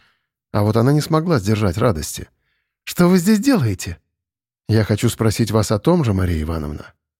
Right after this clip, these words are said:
Он осторожно взял её ладонь в свои руки. Кожа его была сухой и горячей. Только сейчас Мария осознала, что, прогуливаясь по болоту, замёрзла. «Что вы здесь делаете?»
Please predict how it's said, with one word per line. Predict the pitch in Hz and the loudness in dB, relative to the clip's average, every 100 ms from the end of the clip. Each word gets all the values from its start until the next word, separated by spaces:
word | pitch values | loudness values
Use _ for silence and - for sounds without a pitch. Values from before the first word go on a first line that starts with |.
| _ _ _ _ | _ _ _ _
Он | 117 117 | 2 2
осторожно | 110 117 131 175 127 | 2 2 2 4 2
взял | 104 113 | 2 2
её | 113 110 107 | 2 2 2
ладонь | 104 135 175 | 2 0 -2
в | |
свои | - 110 113 | -2 0 2
руки. | 123 117 - - - _ _ _ - | 2 -2 -6 -14 -16 _ _ _ 0
Кожа | 160 143 | 2 4
его | 110 110 | 2 2
была | 104 110 | 2 2
сухой | 107 113 - 135 139 | 0 -4 -2 0 0
и | - 127 | 0 -2
горячей. | 117 131 110 82 - 87 _ _ _ _ _ _ | 2 2 0 -4 -12 -18 _ _ _ _ _ _
Только | - 156 175 | 0 0 0
сейчас | 196 185 139 123 | -2 0 0 2
Мария | 123 120 | 4 4
осознала, | 110 117 113 160 147 | 2 0 2 2 2
что, | 107 117 | 0 -2
прогуливаясь | 120 120 117 113 110 104 | 0 0 2 2 2 0
по | - 98 | -4 -4
болоту, | 90 82 135 - 123 117 - | -2 0 0 2 0 0 -6
замёрзла. | - 98 101 120 98 80 - - _ _ _ _ _ _ _ - | -6 -2 0 0 0 -6 -16 -20 _ _ _ _ _ _ _ -14
«Что | - - 151 | -6 0 2
вы | 104 | 2
здесь | 80 80 92 | -2 -4 -4
делаете?» | 87 131 92 67 - - - | 0 0 0 -4 -14 -16 -20